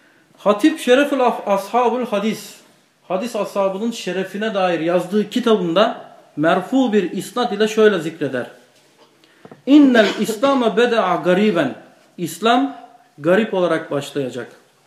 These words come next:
Garip bir şekilde başladı. Pardon. "Seyaudu gariben kema beda'a." Yine tekrar başladığı gibi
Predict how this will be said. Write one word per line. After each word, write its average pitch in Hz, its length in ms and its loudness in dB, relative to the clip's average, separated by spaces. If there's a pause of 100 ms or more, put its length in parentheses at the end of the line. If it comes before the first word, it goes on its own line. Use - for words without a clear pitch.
(1160)
Garip 185 380 0
bir 185 100 -4
şekilde 180 480 -4
başladı. 127 440 -6 (880)
Pardon. 143 300 -4 (440)
"Seyaudu 269 680 6
gariben 240 540 4 (380)
kema 226 400 4
beda'a." 170 520 0 (840)
Yine 247 300 4
tekrar 226 520 2
başladığı 220 560 2
gibi 254 540 -2